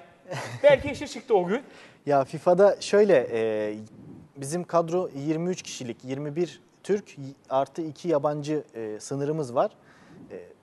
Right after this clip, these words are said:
Speaker 1: yani on bir kişi oynuyorsun. Yani fifa maalesef, e, yedekten oyuncu sokma, e, işini henüz bir türlü Pro, Pro Clubs'a yapmadı. Biz de en çok istediğimiz şeylerden bir tanesi. Keşke olsa da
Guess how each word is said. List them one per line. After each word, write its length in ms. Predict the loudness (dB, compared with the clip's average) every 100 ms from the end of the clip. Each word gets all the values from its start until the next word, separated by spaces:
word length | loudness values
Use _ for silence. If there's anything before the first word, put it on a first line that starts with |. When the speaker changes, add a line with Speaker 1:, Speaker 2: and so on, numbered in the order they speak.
| _
Speaker 1:
yani 200 | -2 0
on 260 | 4 4 4
bir 120 | -2
kişi 200 | -2 -2
oynuyorsun. 460 | -2 -2 -6 -8 -4
Yani 180 | -6 -4
fifa 300 | -10 -6 -4
maalesef, 480 | -2 -2 -4 -10 -10
e, 40 | -8 -6 -4 -4 -6 -6
yedekten 1000 | -4 -4 -6 -12 -20 _ _ _ -4 -4
oyuncu 340 | -2 -4 -4 -6
sokma, 520 | -6 -6 -6 -6 -6 -10
e, 380 | -8 -6 -6 -8
işini 380 | -12 -12 -10 -10 -12 -16
henüz 320 | -10 -8 -8
bir 60 | -10
türlü 300 | -8 -8 -8
Pro, 240 | -8 -12
Pro 200 | -6 -6
Clubs'a 340 | -2 -4 -4 -4
yapmadı. 400 | -4 -4 -10 -8
Biz 140 | -6
de 120 | -6
en 60 | -6
çok 140 | -12 -16
istediğimiz 340 | -14 -12 -10
şeylerden 460 | -6 -4 -4 -6 -8
bir 80 |
tanesi. 320 | -8 -8 -10 -6
Keşke 340 | -6 -4 -4
olsa 300 | -4 -4 -2
da 100 | -2